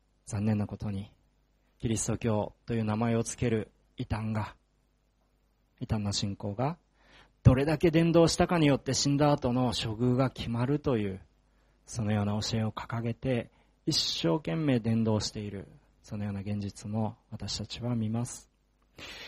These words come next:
しかし、神様の愛を知り、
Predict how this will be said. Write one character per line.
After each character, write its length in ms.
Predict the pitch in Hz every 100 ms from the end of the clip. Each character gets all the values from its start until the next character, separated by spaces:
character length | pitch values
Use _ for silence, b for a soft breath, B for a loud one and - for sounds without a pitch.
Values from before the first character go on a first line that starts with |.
| B B B B
し 120 | -
か 100 | -
し、 120 | 180 -
神 280 | - 220
様 260 | 226 196 170
の 220 | 139 - -
愛 300 | 151 202 190
を 80 |
知 220 | 147 - 143
り、 300 | 147 127